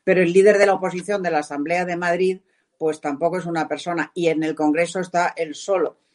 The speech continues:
Que sea capaz de convertir, eh, Más Madrid en Más España en un fenómeno, eh, nacional, yo tengo, tengo mis dudas.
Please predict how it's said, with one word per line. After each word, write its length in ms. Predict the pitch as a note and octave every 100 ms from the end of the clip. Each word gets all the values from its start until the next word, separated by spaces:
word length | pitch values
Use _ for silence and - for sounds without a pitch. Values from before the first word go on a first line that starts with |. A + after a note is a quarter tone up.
| _ _ _ _ _ _ _
Que 160 | G3+
sea 300 | F#3+ B3+ C#4+
capaz 300 | C#4+ C#4+ C#4+
de 100 | C4
convertir, 680 | C4 B3 A#3 A3+ A#3+ A#3+ A3
eh, 280 | A3+ A3+ G#3+
Más 320 | G3+ A3+ F#3
Madrid 520 | G3+ G#3 A3 A#3 A3+
en 180 | F#3+ F3
Más 340 | G3 G#3 G3+ G3+
España 480 | - - G#3+ G3
en 60 | F#3
un 100 | G3
fenómeno, 920 | G3 G#3 G3+ G3 G3 G3 F#3+ F3+ F3 _ _ _ _ -
eh, 500 | - E3+ F3 E3+ D#3 - - - -
nacional, 920 | F3 G3 G3 G3 G#3 G#3 A3 A#3 A3+ -
yo 340 | F#3+ F#3 G3+
tengo, 540 | G#3 G#3 G3+ F#3+ F3 -
tengo 280 | A3+ A3+ A3
mis 200 | F3+ D3+
dudas. 480 | E3 A2+ - -